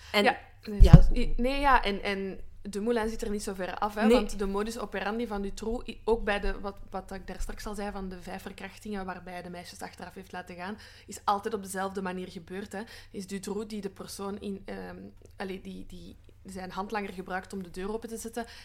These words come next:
Speaker 2: en Dutroux die de persoon inderdaad bedwelmt met, eh, rohyp-, rohypnol?
Speaker 1: Rohypnol, ja.
Speaker 2: Wel, ik vergeet altijd juist, eh, uit te spreken. En dan die persoon in die wagen legt. Dus dat is iets dat hij van begin tot eind altijd op dezelfde manier heeft gedaan.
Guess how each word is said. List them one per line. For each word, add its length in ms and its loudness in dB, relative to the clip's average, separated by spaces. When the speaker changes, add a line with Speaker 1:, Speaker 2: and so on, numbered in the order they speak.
Speaker 2:
en 80 -10
Dutroux 280 -6
die 100 -4
de 80 -10
persoon 420 -10
inderdaad 380 -8
bedwelmt 400 -10
met, 300 -8
eh, 280 -14
rohyp-, 280 -16
rohypnol? 500 -14
Speaker 1:
Rohypnol, 460 -2
ja. 120 -6
Speaker 2:
Wel, 180 -12
ik 60 -20
vergeet 280 -16
altijd 280 -12
juist, 280 -16
eh, 60 -12
uit 140 -16
te 60 -16
spreken. 300 -14
En 180 -2
dan 220 2
die 120 -2
persoon 360 -8
in 120 -6
die 120 -10
wagen 260 -6
legt. 200 -14
Dus 100 -10
dat 120 -4
is 120 -8
iets 200 -8
dat 140 4
hij 260 0
van 240 -4
begin 300 -4
tot 200 -8
eind 300 -6
altijd 300 2
op 120 -10
dezelfde 340 -4
manier 260 -6
heeft 200 -12
gedaan. 440 -8